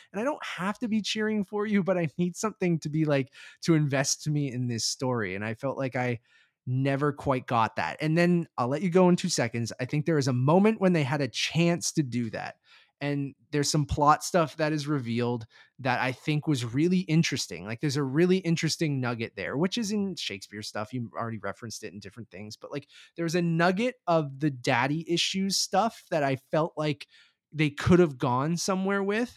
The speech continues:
and then it kinda just goes back to the very basic revenge kinda thing, and it just lost me again. And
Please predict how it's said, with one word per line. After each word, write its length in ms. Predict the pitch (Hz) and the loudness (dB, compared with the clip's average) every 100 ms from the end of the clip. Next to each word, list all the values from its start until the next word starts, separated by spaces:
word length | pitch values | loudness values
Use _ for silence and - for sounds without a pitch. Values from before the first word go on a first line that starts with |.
| - | -4
and 160 | 165 | -2
then 140 | 160 156 | 0 0
it 140 | 156 | -2
kinda 280 | - 175 190 | -4 -4 -2
just 300 | 175 170 139 | -2 -4 0
goes 320 | 156 151 151 | 4 4 4
back 440 | 123 123 117 127 - | 2 2 2 0 -8
to 180 | - 139 | -6 -4
the 340 | 131 127 120 _ _ _ - | -4 -4 -6 _ _ _ -14
very 580 | 120 127 135 139 135 131 117 - | -4 0 2 2 2 0 -4 -4
basic 720 | 131 135 - 147 127 - - _ | -2 -2 -2 -4 -6 -12 -20 _
revenge 840 | 117 110 101 107 113 113 - - _ _ - | -8 -8 -4 -4 -2 -4 -6 -8 _ _ -18
kinda 300 | - 139 139 | -8 -4 -4
thing, 420 | - 151 170 202 | -2 -2 0 -2
and 260 | - 135 127 | -4 -4 -4
it 120 | 120 | -4
just 260 | 135 123 123 | -4 -4 -4
lost 480 | 107 104 98 - | -2 0 -2 -8
me 140 | 92 73 | -12 -12
again. 480 | - 67 82 131 - | -12 -12 -10 -10 -6
And 400 | 139 135 139 | -4 -2 -2